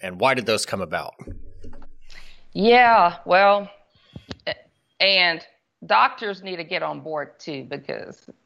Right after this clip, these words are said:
Speaker 2: you know, it's been tried with us and, and now it's gonna affect them. Well, actually, Pioneer, I mean,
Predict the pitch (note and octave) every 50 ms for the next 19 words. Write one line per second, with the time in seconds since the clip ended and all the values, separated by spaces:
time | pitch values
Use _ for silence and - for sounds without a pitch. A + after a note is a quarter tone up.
0 | _ _ _ _ - C#3+ - - F2 - _ _ _ _ _ _ _ - F3 E3+
1 | - - G3 F3+ D#3 D#3 D3+ - - G3 E3+ E3+ E3+ E3+ D#3+ E3 E3 E3 - F3
2 | E3+ E3+ E3+ E3+ - - E3 D#3 D#3 D#3 - - D3+ D3+ D#3+ D#3 D#3+ D#3 - -
3 | D3 C#3+ - - F3 D#3 D3+ D3 - - D#3 D3+ C#3+ - _ - F3+ F3 D#3+ D3
4 | C#3+ - - _ _ _ _ _ _ _ - - - - - _ _ _ _ _
5 | _ _ _ _ _ - - - _ _ _ _ _ _ _ F#3 A#3 A#3+ G#3+ -
6 | - - - G#3+ C4 C#4 - - D4 C4 A#3 - - B3 A#3 A3+ A3 G#3+ A3 B3+
7 | B3+ A3+ G#3+ G#3+ G3+ G#3 G#3 G3+ F#3+ F3+